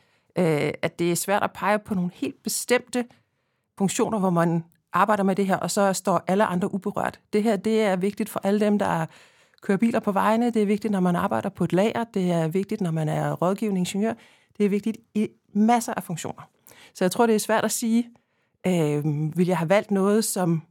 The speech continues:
jeg tror, jeg vil helt sikkert vælge noget, og være nødt til at vælge noget, for det her, det er et aspekt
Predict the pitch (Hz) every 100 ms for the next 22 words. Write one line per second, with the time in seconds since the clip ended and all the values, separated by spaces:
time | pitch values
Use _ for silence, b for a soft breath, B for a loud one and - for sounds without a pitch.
0 | _ 180 - 233 196 185 233 233 220 180
1 | 202 226 226 196 202 156 165 202 220 185
2 | 190 185 185 b b - 185 202 190 196
3 | 196 170 - 196 208 -